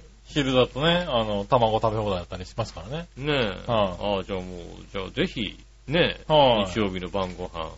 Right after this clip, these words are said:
Speaker 1: そう言われてみると、二人とも、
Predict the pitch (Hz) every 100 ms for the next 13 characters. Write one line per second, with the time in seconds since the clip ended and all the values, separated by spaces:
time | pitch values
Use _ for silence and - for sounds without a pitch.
0 | 85 - 226 240 240 240 240 240 240 240
1 | 240 240 226 214 180 214 202 208 202 214
2 | 214 185 147